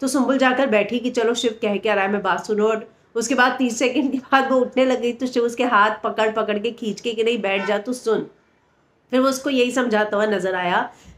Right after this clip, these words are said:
कि ये घर ही ऐसा है, इसके अंदर pressure को जो है deal करना पड़ता है, उसको handle करना पड़ता है, तू जो चीज़ें कर रही है वो मत कर, उससे जो है तेरी real personality नहीं नजर आएगी। तो जिस पे सुंबुल ने कहा कि "मैं वैसी हूँ भी नहीं,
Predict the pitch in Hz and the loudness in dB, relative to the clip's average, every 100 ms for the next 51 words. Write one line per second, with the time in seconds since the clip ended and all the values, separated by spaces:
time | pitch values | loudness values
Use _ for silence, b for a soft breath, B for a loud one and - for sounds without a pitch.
0 | - 294 302 254 240 247 277 226 220 214 | 0 2 2 4 4 4 4 4 2 2
1 | 214 202 240 220 233 214 208 233 220 208 | 0 0 -2 0 0 0 0 -2 -2 0
2 | 196 226 185 240 277 240 214 202 190 180 | 0 -2 0 0 2 2 2 0 -2 -4
3 | 190 190 190 220 226 240 285 262 220 196 | -2 -2 -2 -2 0 0 0 0 0 0
4 | 196 180 180 180 180 B B _ 302 320 | -2 -4 -2 -2 -4 B B _ 4 6
5 | 339 339 269 240 262 233 220 226 240 240 | 6 2 2 2 2 2 2 2 2 2
6 | 240 254 269 269 226 202 196 B B 247 | 2 4 2 2 0 0 -2 B B -2
7 | 247 294 277 302 294 294 262 277 240 277 | 0 2 2 2 2 2 2 2 4 2
8 | 285 262 254 247 214 214 226 254 240 180 | 4 0 2 2 4 2 2 -2 -2 0
9 | 214 220 208 175 175 160 156 170 220 214 | 0 2 0 0 0 0 -4 -6 -6 -6
10 | - 277 294 226 247 254 254 294 302 294 | -4 -4 -2 -2 0 2 2 0 0 0
11 | 269 262 320 294 240 311 269 277 | 0 2 2 2 2 2 2 2